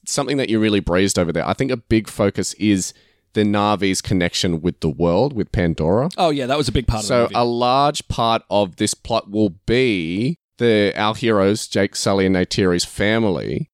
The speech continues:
Speaker 1: interacting with an environment that they're not familiar with, which is the, the water tribe, the
Speaker 2: Yeah.
Speaker 1: water kingdom.
Speaker 2: So where the
Speaker 1: The
Speaker 2: fir-
Speaker 1: reef people, there you
Speaker 2: Yeah,
Speaker 1: go.
Speaker 2: so where the first movie was Jake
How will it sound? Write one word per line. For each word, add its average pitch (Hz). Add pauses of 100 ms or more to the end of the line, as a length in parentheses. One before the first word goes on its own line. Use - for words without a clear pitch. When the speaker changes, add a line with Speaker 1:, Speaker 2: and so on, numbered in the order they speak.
Speaker 1:
interacting 127
with 104
an 101
environment 101
that 95
they're 98
not 98
familiar 98
with, 76
which 104
is 101
the, 95
the 95
water 98 (140)
tribe, 80
the 95
Speaker 2:
Yeah. 95
Speaker 1:
water 110
kingdom. 95
Speaker 2:
So 147
where 147
the 151
Speaker 1:
The 139
Speaker 2:
fir- 139
Speaker 1:
reef 180
people, 82
there 98
you 82
Speaker 2:
Yeah, 90
Speaker 1:
go. 135
Speaker 2:
so 156
where 170
the 180
first 185
movie 160
was 113
Jake -